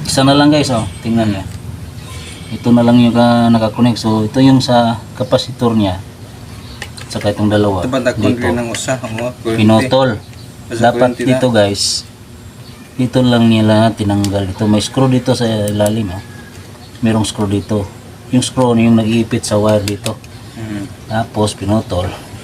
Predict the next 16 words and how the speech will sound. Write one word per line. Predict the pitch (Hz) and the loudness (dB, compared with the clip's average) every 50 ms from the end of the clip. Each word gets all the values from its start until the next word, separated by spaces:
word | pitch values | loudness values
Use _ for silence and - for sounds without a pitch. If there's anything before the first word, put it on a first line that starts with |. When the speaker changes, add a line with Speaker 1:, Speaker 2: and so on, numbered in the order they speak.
| - - - - - - 165 | -16 -16 -16 -16 -12 -6 -6
Speaker 1:
<laughs> | 160 - - - 120 - - 190 196 175 - - | -6 -6 -4 -6 -6 -4 -4 -4 -4 -4 -6 -4
Pagbalik | 101 95 95 101 117 120 120 120 117 | -4 -4 0 0 2 2 2 2 2
naman, | 127 127 120 117 107 101 98 | 4 4 4 4 4 2 2
hindi | 101 107 104 107 104 | 2 2 0 0 -2
sinunod | 101 104 104 104 104 104 107 104 98 | -2 -2 -2 0 0 0 0 -2 -2
yung, | 98 98 98 98 95 | -2 -2 -2 -2 -4
ano. | 92 92 92 - - - - - - - - - - - - - - - - - - - - | -4 -6 -8 -10 -14 -16 -16 -16 -16 -16 -16 -16 -16 -18 -18 -16 -16 -16 -16 -16 -16 -14 -8
Ah, | - 98 95 92 95 95 95 98 98 101 | -6 -4 -2 -2 -2 -2 -2 -2 -2 -4
itong | 98 - 113 113 113 113 113 113 110 113 110 110 110 110 107 | -2 0 2 2 4 4 4 4 4 4 4 4 2 2 0
kapasitor. | - 104 101 - 110 101 107 101 - 110 107 101 - - - - - - - - - - - - - - - - - - - | -2 -4 -4 -2 -2 -2 -2 -2 -2 -2 -2 -2 -4 -6 -12 -12 -12 -12 -12 -12 -12 -12 -12 -12 -12 -12 -12 -12 -10 -6 -2
Dito | 104 107 107 104 110 113 | 0 0 2 2 2 2
yun, | 110 110 101 104 | 4 4 4 2
guys. | 95 92 - - - - - - - - - | 0 -2 -4 -4 -4 -4 -4 -4 -6 -6 -6
Puti, | - 104 - 107 107 - | -4 -4 -2 -2 -2 -2
itong | - - - 107 104 | -4 -4 -2 -2 -2
puti. | 104 104 101 - 101 | 0 -2 -2 -2 -2